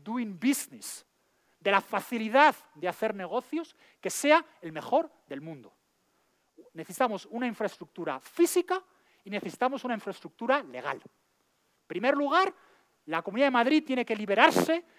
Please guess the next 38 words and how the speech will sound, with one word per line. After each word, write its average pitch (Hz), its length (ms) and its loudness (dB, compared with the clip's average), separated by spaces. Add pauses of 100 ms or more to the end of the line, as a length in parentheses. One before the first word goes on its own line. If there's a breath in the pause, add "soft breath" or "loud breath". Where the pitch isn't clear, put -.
(120 soft breath)
de 190 160 0
todo 262 220 2
el 247 180 2
tipo 277 260 2
de 233 80 2
regulaciones 208 600 -2
absurdas 330 720 2 (240 soft breath)
que - 80 -2
ha 214 60 0
pasado 220 240 -2
la 208 80 2
Asamblea 190 360 -2
de 196 80 0
Madrid 180 300 -4
en 180 80 -6
los 160 120 -10
últimos 143 320 -12
veinte 143 280 -12
años, 330 460 -6 (960)
y 202 100 -8
la 214 80 4
Asamblea 214 420 2
de 254 100 2
Madrid 247 360 2
tiene 233 200 -4
que 185 100 -4
centrarse 285 720 -2 (340 soft breath)
en 175 140 -14
convertir 190 500 -2
a 240 80 2
Madrid 208 380 -2
en 190 80 0
el 165 100 -8
mejor 160 340 -6
sitio 262 440 -8
para 165 160 -6
hacer 208 240 -6
negocios 185 560 -10